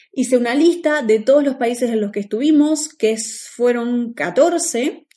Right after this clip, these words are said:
pero con varios países que se repiten, porque nosotros íbamos, veníamos, en fin. Solamente los voy a nombrar y después sí voy a pasar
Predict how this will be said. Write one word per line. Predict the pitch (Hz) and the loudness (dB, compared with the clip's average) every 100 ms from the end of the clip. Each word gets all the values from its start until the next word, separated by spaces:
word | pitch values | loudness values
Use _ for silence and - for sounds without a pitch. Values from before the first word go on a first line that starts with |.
| - - | -18 -4
pero | 381 330 330 | 0 2 0
con | 294 240 | 0 0
varios | 247 269 | 0 -2
países | 254 220 233 262 | -2 -4 -4 -6
que | |
se | 214 190 | -6 -4
repiten, | 190 190 262 208 185 196 | -4 -2 -2 -2 -2 -4
porque | 190 214 226 | -4 -4 -2
nosotros | 233 233 233 247 240 - | -2 -4 -2 -4 -6 -12
íbamos, | 240 240 233 233 233 226 214 | -6 0 0 0 -2 -6 -6
veníamos, | 190 220 226 220 220 226 - _ | -4 -2 -2 0 -2 -6 -12 _
en | 202 196 | -6 -6
fin. | 185 175 - _ - - | -6 -8 -10 _ -20 -20
Solamente | - 330 339 330 294 | 0 4 6 6 4
los | 269 | 4
voy | 277 | 2
a | |
nombrar | 254 220 220 262 285 285 | 0 0 0 0 -2 -4
y | 208 | -4
después | 202 - 226 240 240 | -4 -2 -2 -2 -6
sí | - 214 | -8 0
voy | 240 226 | 2 2
a | 185 | 0
pasar | 180 - 214 233 247 | -6 -2 -2 -2 -6